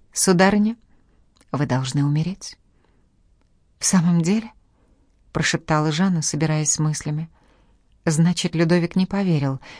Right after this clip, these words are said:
что фаворитка его жены привезла всю рукопись». Его не покидала мысль. Хитрый Деламот может сделать копию, и он не ошибся. Правда, мемуары были уже у редактора,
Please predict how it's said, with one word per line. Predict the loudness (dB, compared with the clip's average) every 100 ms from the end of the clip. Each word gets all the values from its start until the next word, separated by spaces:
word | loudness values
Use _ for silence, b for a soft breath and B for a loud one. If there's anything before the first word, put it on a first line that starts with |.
| B
что | -4 -2
фаворитка | 0 2 2 0 -2 -2
его | 0
жены | 0 0 0 -2 -8 b
привезла | -4 -2 -2 -2 -4
всю | -4 -6
рукопись». | -6 -8 -10 -8 -8 -14 _ _ _ _ _ _ _ _ 4
Его | 6 6
не | 4 2
покидала | -2 -2 0 0 0 0
мысль. | 0 0 -2 -2 -6 -8 -10 -14 b b b b b
Хитрый | 0 2 4 4 4
Деламот | 6 4 4 2 0
может | 0 0 -2 -2
сделать | -2 0 0 -2 -6
копию, | -4 -4 -4 -6 -6 -10 _ _ _ -4
и | 2
он | 2 2
не | 0
ошибся. | -2 -6 -8 -10 -12 _ _ _ _ _ _ _
Правда, | 2 6 6 4 2 0 B B B
мемуары | 8 10 10 8 8 6
были | 6 6
уже | 4 2 2 4
у | 4
редактора, | 2 0 0 -2 -6 -6 -8